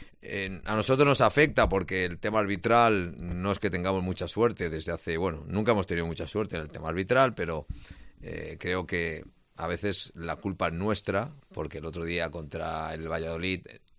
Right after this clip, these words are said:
no creo que el árbitro tuviera nada que ver con, con la derrota en, en tierras pucelanas. Eh, lo del día de la Almería, pues bueno, pues un poco sí, por el,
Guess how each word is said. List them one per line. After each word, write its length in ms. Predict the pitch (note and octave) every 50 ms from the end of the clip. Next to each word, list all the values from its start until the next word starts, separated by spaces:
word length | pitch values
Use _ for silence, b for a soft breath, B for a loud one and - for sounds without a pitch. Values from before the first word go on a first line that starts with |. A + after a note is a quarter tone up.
| _ _ _ _ _ _ - _ _ _ _
no 200 | - E2 F2 E2+
creo 240 | - G2 F#2+ F2 E2
que 300 | - G2 F2+ E2 E2 B B B B B B B B B
el 200 | - F2+ F2+ F2+
árbitro 340 | F#2 F#2 F#2 F#2+ F2+ F2+ E2+
tuviera 240 | - F#2+ F2+ F2+ F2+
nada 240 | F2+ F2+ F2 E2+ D2+
que 100 | F2+ E2+
ver 200 | E2+ F2+ F2+ E2+
con, 340 | - E2+ E2 E2 D#2+ D#2+ E2 -
con 300 | - E2+ E2 D#2 D#2+ D#2
la 100 | D#2+ D#2
derrota 480 | D#2+ E2 E2+ F2 E2+ E2 F2 E2+ E2 E2
en, 520 | D#2+ D#2+ D#2+ D#2 D#2 D#2 D#2 - - - _ b b b b b b b b
en 200 | - F2 E2 D2
tierras 420 | - F#2+ F2 E2+ F2 E2+ E2+ E2 -
pucelanas. 880 | - F2+ - - F2+ F#2+ A2 A#2+ A#2+ C3 C3 C#3+ C#3+ - - - - - _ _
Eh, 220 | - - - - -
lo 140 | - E2 D#2+
del 240 | D#2+ E2 D#2+ D#2+ D#2+
día 200 | F2 F2+ F2+ F2
de 220 | F2 F2 F2 E2+
la 80 | E2+ E2+
Almería, 420 | E2+ E2+ F2 F2 F2+ F#2+ G2+ G2
pues 160 | D2 F2 E2
bueno, 220 | D#2+ F#2+ F#2 E2+ D#2+
pues 160 | D2+ D#2+ D#2
un 80 | G#2+ G#2
poco 220 | B2 A2+ F2+ E2+
sí, 240 | - - F#2+ F#2+ F2+
por 180 | - E2 D#2
el, 280 | D2+ D2+ D2+ D2+ D2